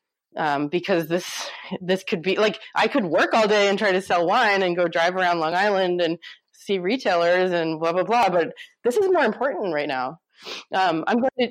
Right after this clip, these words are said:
D C on Monday and, um, gonna speak at the hearing on Tuesday.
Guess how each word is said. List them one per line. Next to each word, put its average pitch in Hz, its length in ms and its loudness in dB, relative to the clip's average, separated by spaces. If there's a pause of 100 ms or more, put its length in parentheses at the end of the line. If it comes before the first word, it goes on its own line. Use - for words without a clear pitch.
(120)
D 226 200 2
C 233 260 2
on 202 160 4
Monday 165 540 4
and, 170 180 -2 (300)
um, 165 420 0 (120)
gonna 185 200 0
speak 185 360 -2
at 165 120 -6
the 175 140 0
hearing 175 420 2
on 160 140 0
Tuesday. 170 520 -2